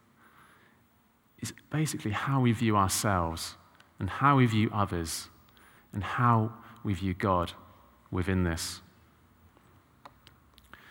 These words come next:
The two greatest commandments are to love God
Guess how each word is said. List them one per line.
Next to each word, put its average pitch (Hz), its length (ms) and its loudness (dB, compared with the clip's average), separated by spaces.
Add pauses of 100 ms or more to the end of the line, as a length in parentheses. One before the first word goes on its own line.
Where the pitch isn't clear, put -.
(680)
The - 80 -8
two 139 260 4
greatest 123 460 6
commandments 107 840 6 (1120)
are 117 80 -6
to - 160 -4
love 127 360 4
God 104 360 4